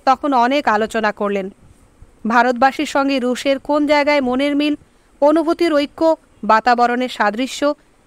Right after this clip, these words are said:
সে সম্বন্ধে নিরপেক্ষ বেনোয়া অনেকক্ষণ ধরে আপন পর্যবেক্ষণ অভিজ্ঞতা সুন্দর ভাষায় মজলিসি কায়দায় পরিবেশন করলেন।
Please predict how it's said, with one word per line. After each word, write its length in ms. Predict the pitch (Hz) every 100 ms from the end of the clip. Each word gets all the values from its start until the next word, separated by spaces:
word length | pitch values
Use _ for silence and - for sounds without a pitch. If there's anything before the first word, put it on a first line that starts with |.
| _
সে 180 | - 254
সম্বন্ধে 520 | - 311 330 381 415
নিরপেক্ষ 520 | 381 302 302 320 -
বেনোয়া 480 | 311 269 269 285 320
অনেকক্ষণ 500 | 247 262 - - 320
ধরে 280 | 254 294 339 - _ - -
আপন 320 | 226 269 254
পর্যবেক্ষণ 680 | 240 220 220 247 262 - 330
অভিজ্ঞতা 600 | 285 254 262 302 269 226
সুন্দর 460 | - 320 311 330 294
ভাষায় 380 | 294 - 359
মজলিসি 520 | 330 254 226 247 - 254
কায়দায় 440 | 240 220 220 320
পরিবেশন 580 | - 262 240 226 220 196
করলেন। 340 | 196 196 185